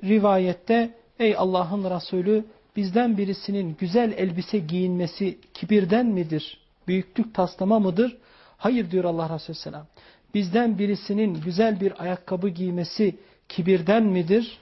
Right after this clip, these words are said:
"Hayır." diyor. Peki arkadaşlarıyla oturup kalkması, bir mecliste oturması kibirden midir? Hayır.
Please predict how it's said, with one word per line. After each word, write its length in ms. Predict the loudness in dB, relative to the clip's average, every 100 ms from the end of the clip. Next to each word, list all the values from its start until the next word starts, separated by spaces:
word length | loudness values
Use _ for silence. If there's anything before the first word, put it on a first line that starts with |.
| _
"Hayır." 400 | 2 2 0 -2
diyor. 260 | -8 -8 -20 -20 -12
Peki 420 | -6 -2 -2 -2 -6 _
arkadaşlarıyla 1000 | -4 -2 -2 -2 -4 -2 0 2 2 0
oturup 500 | -2 -2 -4 -4 -4
kalkması, 580 | -6 -4 -8 -6 -6
bir 120 | -4 -4
mecliste 540 | -4 -4 -6 -8 -8
oturması 800 | -4 -4 -2 -4 -4 0 2 2 -2 -20 _ -8
kibirden 560 | -4 2 2 4 2
midir? 420 | 2 0 0 -2 -4 -20 _ _
Hayır. 420 | -2 0 -2